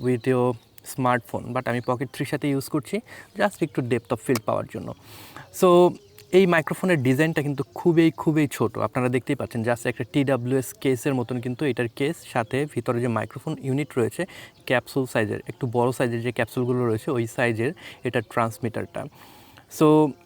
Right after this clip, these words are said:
এই মাইক্রোফোনের ফিজিক্যাল বাটন বলতে তেমন কিছুই নেই। আপনি just একটা ফিজিক্যাল বাটন পাবেন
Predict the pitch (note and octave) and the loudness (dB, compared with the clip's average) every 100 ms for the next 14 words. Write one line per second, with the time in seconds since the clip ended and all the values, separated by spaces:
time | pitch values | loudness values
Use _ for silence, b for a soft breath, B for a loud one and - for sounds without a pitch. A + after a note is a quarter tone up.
0 | _ - F3 F3 D#3 - F3 F#3+ D3+ D#3 | _ 2 4 6 4 2 -2 0 2 0
1 | - - D#3+ E3 F3 D3+ B2 A#2+ C#3+ B2+ | -2 0 4 4 2 2 2 0 0 0
2 | A2+ A#2+ A#2 A#2 B2 - C3+ C3 G3 B2+ | 0 0 0 0 -2 0 0 0 -2 -2
3 | - B2+ B2 A#2+ A#2+ A#2+ - A#2 - A#2+ | 0 0 0 2 0 0 -4 -6 0 0
4 | A#2 B2+ B2 C3+ A2+ A2 C3 B2 | 0 -2 0 0 0 0 -2 -2